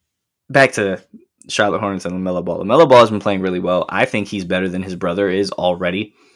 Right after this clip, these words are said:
Um, but LaMelo Ball got his first start in the N B A the other night. Charlotte ends up beating the Heat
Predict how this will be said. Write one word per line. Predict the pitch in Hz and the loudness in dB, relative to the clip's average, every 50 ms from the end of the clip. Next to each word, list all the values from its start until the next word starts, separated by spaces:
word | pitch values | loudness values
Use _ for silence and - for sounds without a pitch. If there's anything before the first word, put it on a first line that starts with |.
| _ _ _ _ - | _ _ _ _ -10
Um, | 90 87 87 85 82 80 80 78 - _ _ _ _ _ _ _ _ _ _ _ _ _ _ _ _ _ _ _ - | -8 -6 -6 -6 -8 -10 -12 -14 -20 _ _ _ _ _ _ _ _ _ _ _ _ _ _ _ _ _ _ _ -4
but | 104 107 107 90 | -2 0 0 0
LaMelo | 85 101 98 104 110 113 110 | -2 -2 0 2 2 2 4
Ball | 107 110 107 107 | 4 4 4 4
got | 98 98 95 | 2 0 -2
his | 101 95 - | -4 -6 -6
first | - - 101 101 98 - | -2 -2 0 0 -2 -2
start | - 98 98 101 98 - - _ _ _ _ _ _ | -2 0 0 0 0 -4 -8 _ _ _ _ _ _
in | - 104 101 | -10 -10 -8
the | 98 98 | -8 -8
N | 101 | -6
B | 98 101 101 | -4 -2 -2
A | 101 98 | 0 0
the | 98 101 | 0 0
other | 98 98 98 | -2 -2 -4
night. | 98 95 95 98 92 - _ _ _ _ _ | -4 -4 -4 -4 -6 -8 _ _ _ _ _
Charlotte | - - 107 98 101 101 98 - | -8 -4 -2 0 0 0 -2 -4
ends | - 98 95 101 | -4 -6 -4 -4
up | 92 82 90 | -4 -4 -4
beating | 104 101 101 101 101 95 | -4 -4 -4 -2 -4 -6
the | 92 | -6
Heat | 92 - 107 101 98 - | -6 -6 -6 -8 -8 -8